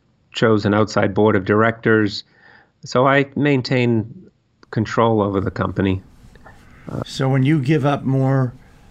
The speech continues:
Speaker 2: of your stock, will that reduce your control?
Speaker 1: Indirectly, there'll still, there'll be an outside board of directors, but, uh, re-, in reality, I'm the one choosing the board of directors.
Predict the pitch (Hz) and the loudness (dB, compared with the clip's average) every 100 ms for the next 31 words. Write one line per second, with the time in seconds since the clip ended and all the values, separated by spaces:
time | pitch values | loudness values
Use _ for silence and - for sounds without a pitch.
0 | - 120 110 123 110 - 165 151 104 107 | -8 -4 -2 0 -2 -4 -2 0 0 -2
1 | - - - - - 120 110 127 123 123 | -6 -20 -20 -20 -8 -6 -2 -2 -4 -4
2 | 120 107 117 113 120 113 113 101 117 117 | -4 -2 -4 -4 -4 -2 -4 -4 -4 -2
3 | 117 139 - - - - - _ - _ | -2 -6 -12 -20 -20 -20 -20 _ -20 _
4 | - - - _ _ - _ _ 190 214 | -20 -20 -20 _ _ -20 _ _ 4 6
5 | 180 170 165 170 175 175 170 143 - 165 | 6 6 2 2 2 2 2 0 0 0
6 | 160 156 156 156 160 143 143 - 143 135 | 0 0 0 4 4 4 2 2 0 0
7 | - - - 147 156 139 147 131 113 120 | -4 -12 -14 -8 -2 -2 0 0 2 2
8 | 120 147 156 143 - 113 - - 90 - | 0 0 0 -4 -2 -2 -2 -10 -12 -10
9 | 117 127 131 - 139 113 107 104 101 107 | -6 -2 -2 0 2 4 4 4 4 4
10 | 120 127 127 110 120 113 113 113 104 127 | 4 4 4 4 2 2 2 0 0 0
11 | 127 135 131 120 123 123 123 120 120 120 | 2 2 2 2 2 2 2 2 2 0
12 | 123 120 110 - | 0 0 -2 -8